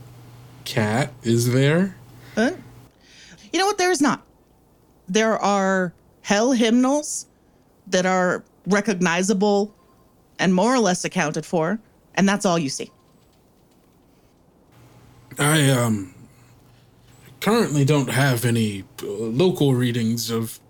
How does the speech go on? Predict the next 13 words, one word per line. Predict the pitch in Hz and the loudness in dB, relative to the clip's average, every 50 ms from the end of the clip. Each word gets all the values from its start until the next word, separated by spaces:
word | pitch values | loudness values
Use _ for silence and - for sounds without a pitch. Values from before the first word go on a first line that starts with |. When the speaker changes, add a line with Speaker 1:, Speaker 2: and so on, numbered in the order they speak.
| _ - - - - - - - _ _ _ _ - - - - - - - - _ _ - - - | _ -20 -20 -20 -20 -20 -20 -20 _ _ _ _ -20 -20 -20 -20 -20 -20 -20 -20 _ _ -20 -14 -4
Speaker 1:
Persephone's, | - 131 120 113 139 135 127 - 135 131 127 117 117 113 - | -2 0 2 2 2 2 2 2 4 4 4 4 2 0 0
uh, | 113 107 104 104 | -2 -2 -2 -2
hymnal | - - 139 143 143 139 127 127 123 | -2 2 2 4 4 4 2 0 0
unit, | 117 113 120 127 151 208 220 - - - - - - - - - - - - - | -2 0 0 2 2 0 -2 -4 -8 -6 -6 -4 -4 -6 -8 -10 -12 -14 -14 -14
so, | - - - - 131 135 131 120 120 117 113 113 110 113 110 | -12 -10 -10 -6 -4 -2 -2 -2 0 -2 -2 -2 -2 -4 -4
uh, | 107 101 101 104 104 101 101 101 104 104 - - - - - - - - - - - - - - _ - _ _ _ - - - _ - - - - - _ - - - _ - _ _ _ - - - - - - - - - - - _ - - _ _ - - - _ _ - - | -6 -8 -8 -8 -8 -8 -8 -10 -12 -14 -18 -20 -20 -20 -20 -20 -20 -20 -20 -20 -20 -20 -20 -20 _ -20 _ _ _ -20 -20 -20 _ -20 -20 -20 -20 -20 _ -20 -20 -20 _ -20 _ _ _ -20 -20 -20 -20 -20 -20 -20 -20 -20 -20 -20 _ -20 -20 _ _ -20 -20 -20 _ _ -8 -2
unaccounted | - 165 165 147 143 147 143 135 135 113 - | 0 0 0 2 2 2 2 2 0 -2 -6
for | - - 113 117 - - - - - | -4 -4 -4 -4 -4 -6 -8 -10 -10
<laughs> | - | -4
is | 117 120 113 - - | -2 -2 -2 -2 -6
what | - 120 110 104 | -8 -6 -6 -6
I | 101 101 | -6 -6
would | 98 95 92 - | -8 -8 -10 -14